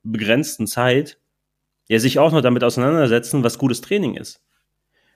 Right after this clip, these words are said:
Das ist ja noch mehr Erwartungshaltung an den, der sowieso schon wenig Zeit hat, gerichtet, anstatt zu sagen, hey, weißt du was, wir liefern dir ein-, einen passenden Rahmen,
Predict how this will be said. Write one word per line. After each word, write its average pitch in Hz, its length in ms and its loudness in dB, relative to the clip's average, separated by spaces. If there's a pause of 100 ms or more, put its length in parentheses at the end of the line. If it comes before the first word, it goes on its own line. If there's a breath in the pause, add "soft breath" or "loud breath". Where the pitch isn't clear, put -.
(100)
Das 139 160 2
ist 147 120 -2
ja 139 120 4
noch 135 300 0
mehr 175 180 4
Erwartungshaltung 139 960 0
an 120 200 0
den, 143 180 4
der 135 100 2
sowieso 127 360 0
schon 139 220 0
wenig 98 300 0
Zeit 98 300 -4
hat, 120 160 -6
gerichtet, 107 520 -8 (280 soft breath)
anstatt 147 300 -2
zu - 100 -6
sagen, 135 320 0
hey, 135 160 2
weißt 131 220 2
du 123 40 -6
was, 139 220 -4 (220 soft breath)
wir 131 340 4 (460)
liefern 147 420 2
dir 131 420 4
ein-, 117 320 0
einen 113 140 -2
passenden 131 420 0
Rahmen, 131 680 0